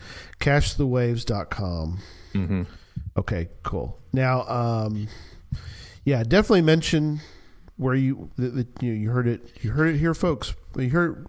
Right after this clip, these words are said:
Speaker 1: you heard it here first, folks. <laughs> Uh, get it out tonight.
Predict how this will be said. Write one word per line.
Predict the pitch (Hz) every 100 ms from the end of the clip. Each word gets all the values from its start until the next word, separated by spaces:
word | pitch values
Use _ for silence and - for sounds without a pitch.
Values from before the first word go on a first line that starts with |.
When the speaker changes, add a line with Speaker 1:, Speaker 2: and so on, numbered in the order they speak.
| -
Speaker 1:
you | 135
heard | 156 160 -
it | -
here | 170 151
first, | - 151 139 -
folks. | - 113 147 -
<laughs> | - - - -
Uh, | - 151 156 151 147 131 - - - - -
get | 131
it | 147 131
out | 131 139
tonight. | 123 117 113